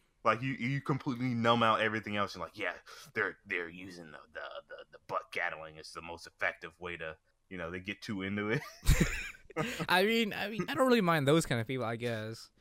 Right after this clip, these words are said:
Speaker 1: I don't
Speaker 2: As
Speaker 1: know
Speaker 2: long as
Speaker 1: if
Speaker 2: they're
Speaker 1: you
Speaker 2: having
Speaker 1: wanna meet
Speaker 2: fun.
Speaker 1: someone like that. <laughs> I don't know if I
Speaker 2: Oh,
Speaker 1: wanna
Speaker 2: I mean,
Speaker 1: meet
Speaker 2: I'm
Speaker 1: someone that's, like, analyzing the sport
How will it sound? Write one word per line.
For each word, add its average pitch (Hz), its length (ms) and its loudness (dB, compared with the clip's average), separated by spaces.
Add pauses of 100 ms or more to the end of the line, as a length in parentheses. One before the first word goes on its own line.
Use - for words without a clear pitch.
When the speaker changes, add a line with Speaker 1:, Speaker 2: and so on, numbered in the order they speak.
(100)
Speaker 1:
I 87 100 -4
don't 101 100 -2
Speaker 2:
As 147 60 2
Speaker 1:
know 175 80 6
Speaker 2:
long 214 100 8
as - 0 -
Speaker 1:
if 185 60 10
Speaker 2:
they're 165 60 8
Speaker 1:
you 170 60 6
Speaker 2:
having 147 300 4
Speaker 1:
wanna 139 220 6
meet 120 60 0
Speaker 2:
fun. - 0 -
Speaker 1:
someone 127 320 0
like 156 220 2
that. 160 120 -4 (360)
<laughs> - 180 -20
I 185 440 10
don't - 0 -
know 202 80 6
if 196 160 6
I 196 60 6
Speaker 2:
Oh, 196 80 6
Speaker 1:
wanna 127 120 2
Speaker 2:
I 165 80 8
mean, 170 140 2
Speaker 1:
meet 117 100 -2
Speaker 2:
I'm 165 280 2
Speaker 1:
someone 117 260 -2
that's, - 440 -4
like, 110 240 -2 (440)
analyzing 117 640 2
the 90 80 -6
sport - 480 -8